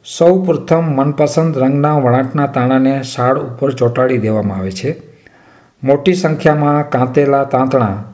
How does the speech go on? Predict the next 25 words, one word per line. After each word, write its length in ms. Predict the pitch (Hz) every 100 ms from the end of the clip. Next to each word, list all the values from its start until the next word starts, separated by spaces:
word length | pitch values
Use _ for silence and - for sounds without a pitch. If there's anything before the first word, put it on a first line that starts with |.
| -
ડિઝાઇનની 720 | - 127 120 147 151 143 147 143
શરૂઆત 560 | - 127 127 135 135
મુજબ 340 | 123 135 139 120 - -
બાંધવામાં 760 | 120 123 131 131 131 131 131 - _ _ _ _ _ _ 117
આવે 160 | 131 139
છે 180 | 165 185 185 - -
અને 320 | 147 160 107 - - - - - - - -
તેને 320 | 143 156 165
પેડલ 460 | 165 143 139 156 165
સાથે 520 | 165 139 135 - 135
જોડવામાં 680 | 113 - 120 127 131 123 107
આવે 160 | 107 101
છે. 240 | 104 90 92 92 - _ _ _ _ - -
જ્યારે 440 | 123 147 170 180 180 - - 135
પેડલ 300 | 143 180 180
ચલાવવામાં 640 | 147 143 160 165 160 139
આવે 180 | 139 165
છે, 480 | 160 123 113 - - - -
ત્યારે 220 | 143 165
ચોક્કસ 640 | 170 143 - 180 175 - - 139
દોરો 300 | 151 160 165
બહાર 360 | 160 127 143 147
આવીને 600 | 123 143 170 143 110 - - -
બીજા 340 | 135 143 160
વાણાને 680 | 160 135 131 135 135 143